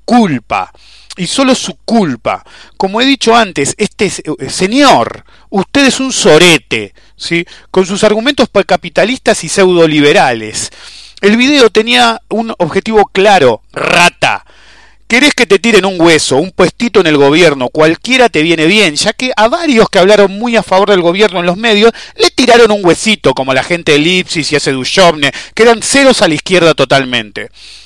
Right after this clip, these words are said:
Tu argumento deshumanizante no tiene asidero, y vos, bajo cualquier punto de vista ético, moral o por los aportes a la sociedad, vos, señor sorete,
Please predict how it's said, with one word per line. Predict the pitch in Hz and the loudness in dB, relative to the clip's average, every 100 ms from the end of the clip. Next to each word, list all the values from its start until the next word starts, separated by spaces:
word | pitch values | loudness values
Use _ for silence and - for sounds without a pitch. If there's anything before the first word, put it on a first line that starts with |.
| - | -8
Tu | 233 | 0
argumento | 247 247 254 311 196 156 143 | 2 2 -2 -4 -4 0 0
deshumanizante | 147 - 160 147 147 - 214 139 135 | 0 -4 -6 -8 -6 -4 -4 -4 -6
no | 175 | -6
tiene | 214 233 | -8 -8
asidero, | 190 - 156 151 202 139 117 - - - | -8 -8 -10 0 0 0 -2 -6 -20 -8
y | 196 | -4
vos, | 277 226 | 0 0
bajo | 170 151 175 | -2 -4 -8
cualquier | 180 175 - 294 226 | -2 -2 -2 -6 -4
punto | 262 269 - | -8 -4 -2
de | 147 | -2
vista | 190 - - 117 - | -2 -6 -6 -6 -2
ético, | 190 - 135 - | -2 -2 -8 -6
moral | 123 127 151 170 135 | -4 -2 2 2 0
o | 147 143 | -2 -4
por | 147 147 | -4 -4
los | 147 - | -4 -4
aportes | 156 - 302 - 170 143 | -4 -4 -4 -2 -4 -4
a | |
la | 127 | -6
sociedad, | - 127 - 131 170 - - - | -6 -10 -6 -4 -4 -6 -16 -20
vos, | - 269 262 190 - - - | -4 2 4 4 -2 -16 -10
señor | - 165 165 190 208 202 | -4 -4 0 2 4 2
sorete, | - 151 143 226 - 180 120 | 0 0 2 0 0 -2 -2